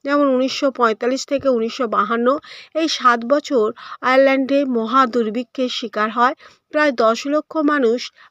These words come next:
প্রাণ হারায়। জন কার্নেগি নামের এক ব্যক্তি অনাহারে মৃত ছেলেকে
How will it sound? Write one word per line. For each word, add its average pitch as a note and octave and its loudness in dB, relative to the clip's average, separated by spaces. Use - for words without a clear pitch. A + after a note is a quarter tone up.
প্রাণ G3+ 0
হারায়। G3 -6
জন C#4 0
কার্নেগি A#3+ -2
নামের B3+ 2
এক A#3+ 2
ব্যক্তি A3 0
অনাহারে A3+ 0
মৃত A3+ -4
ছেলেকে A#3+ -2